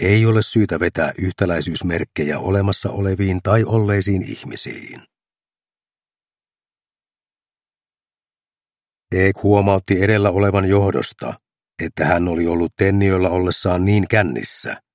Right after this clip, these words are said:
että hän ei osaa sanoa, mitä olisi lihoista Törmäsen kanssa mahdollisesti sovittu.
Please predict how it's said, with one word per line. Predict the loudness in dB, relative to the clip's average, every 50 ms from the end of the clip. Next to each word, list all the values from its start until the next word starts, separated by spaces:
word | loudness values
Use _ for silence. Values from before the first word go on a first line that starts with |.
| _ _ _ _ _ _ _
että | -10 -10 -4 -2 0
hän | 2 4 4 4
ei | 4 4 4
osaa | 2 2 2 0 0
sanoa, | 0 0 0 2 2 2 2 0 0
mitä | 2 0 0 2 2 2 2
olisi | 2 2 0 0 0 2 2
lihoista | 2 2 2 2 0 -2 -2 -6 -2 0
Törmäsen | 2 2 2 2 0 0 0 -2 -4 -2
kanssa | -2 -2 -2 -2 -4 -4 -4
mahdollisesti | 0 2 2 2 2 2 0 0 -2 -2 -6 -6 -8
sovittu. | -8 -4 -4 -4 -4 -4 -12 -18 _ _ _ _ -18 -18 -18 -20